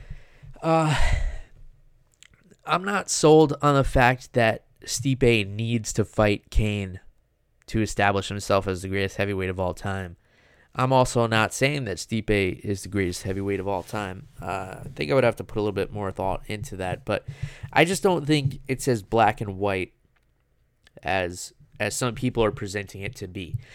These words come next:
Now, Daniel Cormier announced that he wants to retire by his fortieth birthday, which I believe is in March of next year. So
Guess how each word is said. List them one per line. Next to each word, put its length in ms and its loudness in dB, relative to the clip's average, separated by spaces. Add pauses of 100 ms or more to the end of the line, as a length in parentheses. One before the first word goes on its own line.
(260)
Now, 200 2
Daniel 340 0
Cormier 520 -2
announced 460 -4
that 320 0 (1300)
he 180 2
wants 320 0
to 120 -4
retire 500 0
by 200 4
his 120 -2
fortieth 540 -2
birthday, 520 -6 (160)
which 260 -8
I 80 0
believe 680 -6 (540)
is 240 -4
in 180 -2
March 600 -4 (220)
of 200 -10
next 360 -10
year. 320 -6 (600)
So 600 2